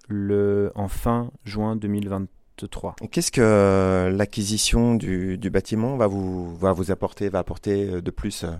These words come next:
Speaker 2: à l'écrevisse ?
Speaker 1: Bah, déjà, ça nous permet de continuer nos activités. C'est-à-dire que si aujourd'hui on n'achète pas le bâtiment, vu que les propriétaires souhaitent vendre, euh, le bien, si on n'achète pas, en fait, l'écrevisse, ça s'arrête et il faut trouver un autre endroit pour pouvoir, euh, héberger l'association.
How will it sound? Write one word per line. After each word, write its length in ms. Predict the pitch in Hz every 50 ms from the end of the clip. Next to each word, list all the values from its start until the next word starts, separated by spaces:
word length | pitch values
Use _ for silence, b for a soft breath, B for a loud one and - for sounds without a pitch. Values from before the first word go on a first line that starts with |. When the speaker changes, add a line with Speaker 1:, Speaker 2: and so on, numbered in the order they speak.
| 92 - _
Speaker 2:
à 120 | - 95 95
l'écrevisse ? 520 | 92 - - - 90 87 92 95 - - 90 - 98 - - - - -
Speaker 1:
Bah, 160 | 107 117 -
déjà, 380 | - 117 113 117 107 110 139 151
ça 100 | 143 -
nous 100 | 113 107
permet 220 | 98 107 104 113
de 60 | 110 -
continuer 340 | - 101 - - 104 107
nos 160 | 107 104 90 95
activités. 500 | 87 - - 95 104 101 - 135 156 - _
C'est-à-dire 380 | - - - 101 104 104 98
que 100 | 98 98
si 140 | 98 - -
aujourd'hui 260 | 110 107 107 104 113
on 60 | 120 113
n'achète 240 | 101 95 - 92
pas 100 | - 104
le 60 | 104 101
bâtiment, 540 | 101 98 - - 101 104 110 123 131 135
vu 120 | 127 101 98
que 80 | -
les 60 | - 101
propriétaires 480 | - 95 - - 101 101 - 110 -
souhaitent 240 | - - 101 95 92
vendre, 440 | 90 101 110 123 127 110 92 - - - - - 107
euh, 560 | 98 92 92 90 90 92 90 90 90 90 90
le 120 | 92 90
bien, 340 | 87 90 95 101 110 123 127 b b b b b b b b - -
si 320 | - - - - - 110 107
on 40 |
n'achète 260 | 104 101 92 95 92 -
pas, 220 | 104 104 110 113
en 120 | 110 98
fait, 240 | 87 - 98 - -
l'écrevisse, 580 | 95 90 90 87 - - 87 98 98 - - 92
ça 160 | 90 - 92
s'arrête 380 | - - 92 95 117 127 - 113
et 80 | 98
il 80 | 95 87
faut 120 | - 98
trouver 220 | - - - 98 95
un 100 | 92 95
autre 200 | 95 90 - -
endroit 340 | 98 95 98 113 127 131 - - - -
pour 160 | - 98 -
pouvoir, 440 | - - 95 92 98 95 95 92 95
euh, 160 | 92 92 92
héberger 340 | 92 95 98 95 95 110 101
l'association. 560 | 95 - - 98 - 101 95 - 135 151